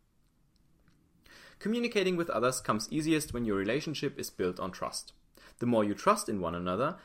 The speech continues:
the more things you'll feel comfortable saying, the more you think about each other's words, and the more likely you are to accept them.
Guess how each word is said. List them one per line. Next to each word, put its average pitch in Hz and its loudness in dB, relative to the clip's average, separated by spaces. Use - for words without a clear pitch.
the 160 0
more 175 2
things 160 -6
you'll 147 0
feel 131 -4
comfortable 104 -6
saying, 139 -4
the 123 2
more 107 4
you 92 -2
think 190 -4
about - 0
each - -10
other's - -6
words, 165 -2
and 190 -4
the 185 -2
more 123 2
likely 98 -4
you 107 -2
are 87 -2
to - -6
accept - -8
them. 76 -10